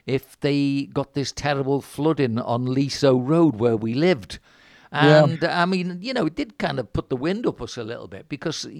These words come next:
Speaker 1: from, from what I half expected was some sort of monsoon, uh, typhoon or something to arrive within the immi-, the imminent weeks. And, of course, um,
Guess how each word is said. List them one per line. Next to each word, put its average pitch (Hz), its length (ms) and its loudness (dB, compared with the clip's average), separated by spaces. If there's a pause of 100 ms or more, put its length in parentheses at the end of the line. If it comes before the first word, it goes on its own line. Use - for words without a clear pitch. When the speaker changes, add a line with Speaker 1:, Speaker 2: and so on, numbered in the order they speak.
(160)
Speaker 1:
from, 170 360 -2
from 165 280 -2
what 190 220 4
I 143 140 4
half 143 280 4
expected 127 720 -2 (460)
was 123 180 -2
some 185 220 4
sort 147 340 0
of 135 140 -2
monsoon, 151 880 2 (240)
uh, 135 320 0 (100)
typhoon 151 680 0
or 127 160 0
something 156 480 -2
to 147 180 -2
arrive 151 640 0 (320)
within 143 320 -2
the 139 180 -2
immi-, 151 520 -6
the 156 140 -2
imminent 160 720 0 (300)
weeks. - 640 -4 (300)
And, 156 320 0
of 156 140 0
course, 170 480 2
um, 160 680 -2